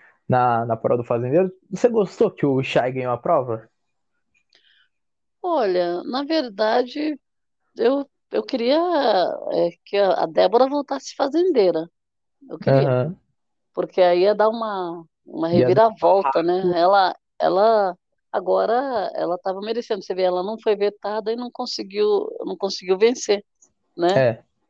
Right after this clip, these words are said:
Speaker 2: Eu tava torcendo pra
Speaker 1: E
Speaker 2: ela.
Speaker 1: ficou em segundo lugar.
Speaker 2: É, então, e o, o Chay, na verdade, não, não, eu não tinha, assim,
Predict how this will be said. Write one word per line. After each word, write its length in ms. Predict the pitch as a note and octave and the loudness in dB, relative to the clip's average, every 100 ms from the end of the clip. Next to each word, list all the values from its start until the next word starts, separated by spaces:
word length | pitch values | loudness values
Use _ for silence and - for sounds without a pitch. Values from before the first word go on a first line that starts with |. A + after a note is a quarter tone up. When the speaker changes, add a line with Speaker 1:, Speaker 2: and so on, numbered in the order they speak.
| _ - | _ -4
Speaker 2:
Eu 120 | F#3 | 0
tava 240 | A3+ A3 | 2 0
torcendo 420 | A3 A#3+ - A#3 A#3 | 2 0 2 -2 0
pra 140 | D4+ | 2
Speaker 1:
E 60 | D#4 | 4
Speaker 2:
ela. 300 | B3+ G3+ G#3 - E3 - - _ _ | 2 2 -2 -6 -8 -8 -20 _ _
Speaker 1:
ficou 340 | _ C3+ C#3+ C#3 | _ -2 0 0
em 80 | D3+ | -2
segundo 360 | F#3+ F#3+ F#3+ | -2 0 2
lugar. 480 | F#3+ G#3+ F#3 C3+ - _ _ _ _ _ | 2 4 2 0 -6 _ _ _ _ _
Speaker 2:
É, 160 | A#3+ B3+ | -2 0
então, 360 | C4+ C4 G3 G3+ | 2 2 4 4
e 100 | B3 | 4
o, 720 | C4 B3 A#3 A3+ A3+ G#3+ G#3+ | 2 2 0 0 -2 -2 -2
o 40 | |
Chay, 500 | A3 - C4+ C#4+ F4 F4+ | -4 -2 0 0 0 0
na 140 | D#4+ | 0
verdade, 600 | B3+ B3+ G#3+ A#3+ B3+ D4 F4 | 2 0 2 2 2 0 -4
não, 380 | F4 E4+ D#4+ C#4 _ _ _ _ - _ _ _ _ | -2 0 -2 -4 _ _ _ _ -20 _ _ _ _
não, 360 | B3 C4+ C4 A#3+ | -2 0 0 2
eu 80 | |
não 120 | C4+ D4 | 2 0
tinha, 540 | - C4+ B3 A3+ G#3 F3+ _ | 0 0 2 2 2 -2 _
assim, 500 | - - G#3+ G3 E3 | -4 -4 -6 -6 -6